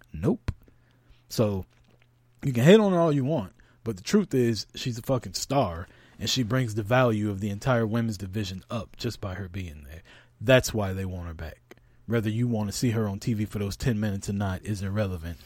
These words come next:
because everybody else, again, I say this all the time,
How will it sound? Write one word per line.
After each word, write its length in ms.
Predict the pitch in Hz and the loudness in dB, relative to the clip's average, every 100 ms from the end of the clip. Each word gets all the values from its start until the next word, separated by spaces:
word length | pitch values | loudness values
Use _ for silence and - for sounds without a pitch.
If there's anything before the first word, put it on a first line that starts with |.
| - - - | -20 -12 -6
because 320 | 110 113 - | -2 -2 0
everybody 540 | 131 127 120 117 113 | 2 4 4 4 4
else, 260 | 117 101 - | 4 2 -2
again, 340 | - 123 92 - - - | -2 -2 -4 -8 -20 -14
I 80 | - | -6
say 200 | - 151 | 6 6
this 200 | 131 127 | 6 2
all 160 | 113 123 | 2 2
the 80 | 131 | 2
time, 340 | 135 98 | -2 -2